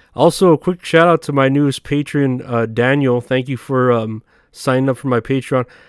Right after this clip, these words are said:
I'm really trying to add more content on the Patreon, so if you go on there, you can hear, um, I, I try to put at least one weekly exclusive, like, item, like an episode or a, a call or a video, you know, and here I had an exclusive phone call between me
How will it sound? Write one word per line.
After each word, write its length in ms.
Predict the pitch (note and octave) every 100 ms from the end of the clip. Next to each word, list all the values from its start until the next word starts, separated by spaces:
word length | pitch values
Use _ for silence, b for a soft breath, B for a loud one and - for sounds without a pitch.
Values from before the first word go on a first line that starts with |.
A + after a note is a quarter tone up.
| b
I'm 120 | E3
really 140 | A3
trying 200 | - G3
to 60 | E3+
add 180 | E3+ F3
more 180 | E3+
content 440 | C#3+ - C3+ - C3+
on 80 | B2
the 80 |
Patreon, 680 | A#2 C3 A#2 - B2 B2+ A#2+
so 300 | - B2 A#2 b b b b
if 60 |
you 80 | C#3+
go 140 | C3+
on 200 | C#3 C#3+
there, 200 | C#3+ D3
you 120 | C#3 C3
can 140 | B2
hear, 400 | A2+ C3+ C#3 B2+
um, 480 | B2 A#2+ A2+ G#2+ G#2+ _ _ _ _ _
I, 380 | A2 A2+ C3 B2+
I 60 | C3
try 200 | - D#3
to 80 | C3+
put 240 | - B2+
at 60 | C3
least 200 | C3 A#2+
one 300 | A2+ B2+ B2+
weekly 400 | C3 B2 C3+ B2
exclusive, 720 | - - C3+ B2 - B2 B2+
like, 320 | A#2 G#2+ - b b b -
item, 600 | A#2 A#2+ C3 A#2+ A#2+ A#2
like 180 | A2 A#2
an 80 |
episode 580 | A2 A2 - - B2 A#2+
or 240 | A#2 A2+ A2
a, 260 | A2 G#2+ _ _ _ _ -
a 80 | -
call 420 | - B2 A#2+ A#2
or 180 | A2+ A2+
a 60 |
video, 360 | A#2+ B2+ B2 B2
you 120 | B2
know, 240 | B2 B2
and 260 | A#2+ A2+ A2+
here 280 | A#2 C3+ C3
I 80 | B2
had 160 | B2+
an 100 | B2+
exclusive 600 | B2 - - D#3 C3+ C3+
phone 240 | - C#3+ C3+
call 240 | C3 B2
between 380 | B2 - B2 A#2+
me 340 | B2+ C3 B2